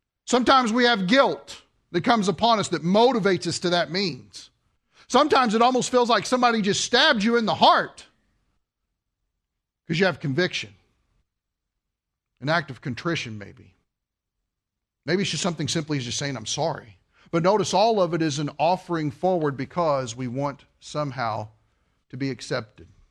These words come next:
In your handout here, I have down here, probably on the front page, little small paragraph. And I want you to read just the sentence above it, and then we'll read that little paragraph there. It says, "We all live according to an altar, and we all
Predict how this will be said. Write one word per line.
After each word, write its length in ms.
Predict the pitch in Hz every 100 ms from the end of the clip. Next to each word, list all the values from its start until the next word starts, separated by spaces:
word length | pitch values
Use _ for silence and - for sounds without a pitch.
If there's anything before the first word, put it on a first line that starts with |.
| _ _ _ _ _ _ - _
In 120 | 214
your 100 | 226
handout 520 | 160 202 202 170 139 117
here, 300 | 120 127 156 _ _ _ _ _ _ _ _ _ _ _ _ _ _ -
I 100 | 175
have 200 | 220 220
down 180 | 202 190
here, 380 | 190 185 165 - _ _
probably 240 | - 247 214
on 80 | 175
the 60 |
front 300 | 151 185 156
page, 440 | 175 151 143 135 - _ _
little 260 | 202 214 196
small 340 | - 175 165
paragraph. 560 | - 151 127 107 107 98 _ _ _ _ _ _ _ _ _ _ _ _ _ _ _ _ _
And 100 | 165
I 40 | 185
want 200 | 208 233
you 60 |
to 80 | 208
read 220 | 180 185
just 180 | 175 170
the 60 | 156
sentence 420 | - 196 180 151
above 280 | 156 160 151
it, 60 |
and 100 | 135
then 60 | 147
we'll 120 | 151
read 160 | 143 143
that 140 | 131
little 160 | 131 120
paragraph 380 | 135 120 113 107
there. 100 | 113
It 60 |
says, 160 | 160 135
"We 140 | 170
all 300 | 170 202 214
live 280 | 185 170 139
according 460 | 147 - 160 151 143
to 180 | 156
an 80 | 147
altar, 460 | - 143 165 - 135
and 220 | 113 139
we 140 | 143 -
all 580 | 151 190 226 131 107